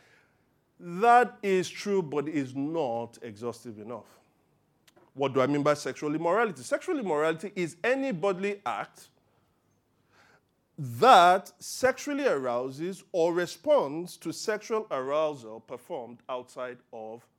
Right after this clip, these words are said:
marriage. Any bodily act that are, that sexually arouses or responds to sexual arousal performed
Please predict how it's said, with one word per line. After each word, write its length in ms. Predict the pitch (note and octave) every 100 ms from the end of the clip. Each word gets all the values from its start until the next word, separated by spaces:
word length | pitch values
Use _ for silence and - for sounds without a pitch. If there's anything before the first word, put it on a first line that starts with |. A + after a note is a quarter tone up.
| _
marriage. 540 | A2 A2+ G2 - _ _ _ _ _ F#3+
Any 240 | B3+ D#4+
bodily 400 | E3+ F#3+ F3+ D3+
act 340 | F#2+ - _ _ _ _ -
that 160 | E3+ F3
are, 240 | E3+ E3+
that 160 | E3+ D#3
sexually 540 | - A#3+ B3+ - C4+
arouses 520 | G3+ A#2+ A2+ A2+ B2+ - _ _ -
or 160 | G3
responds 960 | G3 F#3+ - - - D4+ C#4 D#3 E3 D#3+
to 180 | - D#3+
sexual 480 | - A3 A3 A#3+
arousal 400 | D3+ C#3 D3+ D#3+
performed 640 | E3 D3 - - G3+ C#3